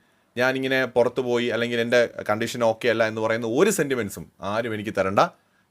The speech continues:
ഞാൻ പോയതിനേക്കാൾ ശക്തിയോടെയാണ് മടങ്ങി വന്നിരിക്കുന്നത് എന്ന് പറഞ്ഞുകൊണ്ട് ഒരു ഗംഭീര സ്പീച്ചൊക്കെ നടത്തി.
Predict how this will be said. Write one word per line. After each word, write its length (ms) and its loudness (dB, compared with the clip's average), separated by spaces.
ഞാൻ 100 2
പോയതിനേക്കാൾ 600 4
ശക്തിയോടെയാണ് 580 0
മടങ്ങി 340 0
വന്നിരിക്കുന്നത് 500 -4
എന്ന് 160 -6
പറഞ്ഞുകൊണ്ട് 380 -2
ഒരു 120 2
ഗംഭീര 380 4
സ്പീച്ചൊക്കെ 560 -4
നടത്തി. 260 -2